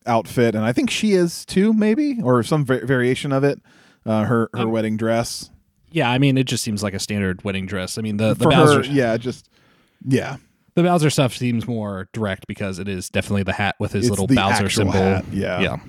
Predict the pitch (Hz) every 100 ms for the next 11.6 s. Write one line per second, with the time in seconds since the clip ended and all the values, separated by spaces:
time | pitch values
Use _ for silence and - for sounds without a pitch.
0 | - - - 117 120 110 104 101 98 120
1 | 117 107 104 98 110 104 - 104 92 95
2 | - 104 95 92 - - _ _ 101 98
3 | 95 - 101 95 101 92 101 - - _
4 | _ _ _ _ - - 107 - - -
5 | 160 107 117 156 135 123 - _ _ _
6 | _ _ _ _ _ 139 127 - 110 98
7 | 110 - - _ _ 127 117 - - -
8 | 143 - 95 - 202 165 123 123 127 _
9 | _ _ - 110 104 101 - 117 120 -
10 | 107 117 131 117 107 143 127 117 113 -
11 | 107 - 180 135 123 127